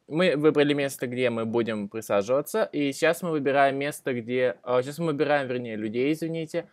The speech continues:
которые, с которыми мы прилетим на данную планету. О, можно случайные имена... А, вот, случайные персонажи. Я обычно смотрю на то, чтобы они были абсолютно здоровые. И вот этот наш строитель, у него целых десять,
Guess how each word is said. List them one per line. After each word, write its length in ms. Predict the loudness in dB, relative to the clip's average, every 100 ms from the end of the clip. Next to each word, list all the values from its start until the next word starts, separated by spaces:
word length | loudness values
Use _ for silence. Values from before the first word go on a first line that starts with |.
| _ _ -14
которые, 420 | -4 -2 0 -2
с 60 | -4
которыми 320 | -2 -2 -2
мы 260 | -4 -6 -8
прилетим 880 | -8 -4 -4 -2 -4 -6 -6 -6 -4
на 100 | -2
данную 420 | 0 0 0 -4
планету. 520 | -4 -4 -4 -8 -12 _ _ _ _ _ _ _ _ _ _ _ -4
О, 240 | -2 -2
можно 280 | -4 -4 -6
случайные 500 | -8 -2 -2 -2 -6
имена... 340 | -4 -4 -4
А, 160 | 0 0
вот, 160 | 2 -2
случайные 380 | 0 0 0
персонажи. 640 | -4 -4 -4 -2 -2 -4 -16 _ _ -8
Я 160 | 2 4
обычно 300 | 4 0 -4
смотрю 300 | -6 -2 -2
на 80 | -2
то, 100 | -4
чтобы 260 | -4 -4
они 100 | -4
были 240 | -2 -2 -4
абсолютно 600 | -6 -6 -4 -4 -8 -6
здоровые. 720 | -2 2 4 2 2 -2 -2
И 100 | -2
вот 120 | 0
этот 180 | -2 -2
наш 140 | -8
строитель, 540 | -6 -4 -2 -2 -4 -6
у 40 |
него 160 | -6 -8
целых 380 | -4 -4 -4 -4
десять, 400 | -4 -4 -10